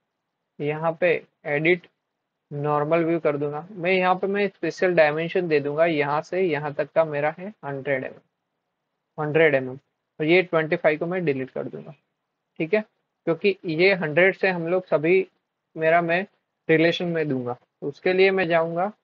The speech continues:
relations में, relations में जाने के बाद स्केच पे, आ, sorry, Delete, Relations में, helical sweep में, profile और section में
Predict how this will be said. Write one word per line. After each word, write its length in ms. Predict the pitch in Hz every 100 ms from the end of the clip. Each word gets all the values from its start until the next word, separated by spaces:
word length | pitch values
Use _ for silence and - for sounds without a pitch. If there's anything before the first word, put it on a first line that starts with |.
| _ _ _
relations 680 | 156 143 151 160 175 175 175 175
में, 100 | 175 _ _ _ _ _ _ _
relations 580 | 156 151 165 170 185 180 185
में 80 | 170
जाने 240 | 165 165
के 80 | 170
बाद 240 | 170 170 170
स्केच 920 | _ _ _ _ _ _ 151 147 -
पे, 240 | - 180 - _ _ _ _ _ _ _ _
आ, 240 | 147 135
sorry, 340 | - 156 147 143 - _ _ _ _ _ _ _ _ _ -
Delete, 460 | 147 147 160 165 - _ _ _ _ _ _ _ _ _ _ _ _ _ _ _ _ _ _ _
Relations 640 | 156 147 175 185 185 180 -
में, 100 | 180 190 _ _
helical 400 | 156 160 160 185
sweep 320 | 175 180 175 175
में, 120 | 175 - _ _ _ _ _ _ -
profile 440 | 156 147 180 180
और 260 | 175 175 180 _
section 580 | _ - 151 147 - 180
में 280 | 175 170 185